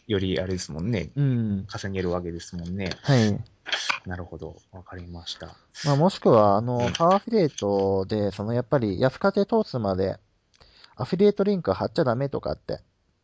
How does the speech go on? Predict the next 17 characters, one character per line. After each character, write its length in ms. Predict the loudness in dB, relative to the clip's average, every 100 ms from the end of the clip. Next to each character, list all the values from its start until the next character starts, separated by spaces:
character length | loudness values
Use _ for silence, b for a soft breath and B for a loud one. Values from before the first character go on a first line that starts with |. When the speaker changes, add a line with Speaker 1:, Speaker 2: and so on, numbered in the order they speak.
| _
Speaker 1:
は 160 | -2 -2
い。 140 | -4 _
Speaker 2:
う 80 | -6
ん、 220 | -4 -4
言 80 | -6
っ 20 |
て 140 | -2 -2
る 60 |
じ 80 | 0
ゃ 40 | -2
な 100 | -4
い 60 |
で 80 | -10
す 80 | -6
か。 260 | -4 -4 -4
Speaker 1:
は 240 | 0 0
い。 180 | -2 -8